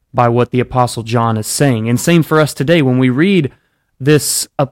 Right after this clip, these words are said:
uh, this epistle of First John, we can either be encouraged that we are living faithfully the way a real Christian should, or we will be convicted and see that, "Man, I'm not obeying God's commandments like I should. I'm not walking in love and in the light like I should."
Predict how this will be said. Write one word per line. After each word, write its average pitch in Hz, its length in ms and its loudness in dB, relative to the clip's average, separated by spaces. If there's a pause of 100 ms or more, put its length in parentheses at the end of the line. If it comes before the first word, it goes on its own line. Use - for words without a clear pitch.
(120)
uh, 127 280 0
this 127 220 -6
epistle 135 520 -2
of 120 80 -4
First - 360 0
John, 139 380 2 (320)
we 147 160 2
can 147 180 0
either 143 200 4
be 131 180 2
encouraged 147 600 2
that 139 140 0
we 143 160 4
are 123 80 2
living 170 400 0
faithfully 165 520 -2
the 156 100 -2
way 147 120 2
a 131 60 0
real 139 180 0
Christian 139 440 -6
should, 160 500 -2 (500)
or 147 140 2
we 151 100 6
will 147 100 4
be 131 160 2
convicted 131 540 -4
and 123 100 -2
see 127 280 -4
that, - 160 -10
"Man, 160 320 -4
I'm 139 180 -2
not 135 240 -4 (240)
obeying 131 400 0
God's 127 240 -2
commandments 131 480 -4
like 117 160 -10
I 104 60 -16
should. 156 340 -4
I'm 143 140 2
not 156 180 2
walking 139 360 2
in 127 160 -4
love 143 300 0
and 131 120 -2
in 123 100 -2
the 120 80 -4
light 135 300 -2
like 117 200 -8
I 120 100 -6
should." - 360 -8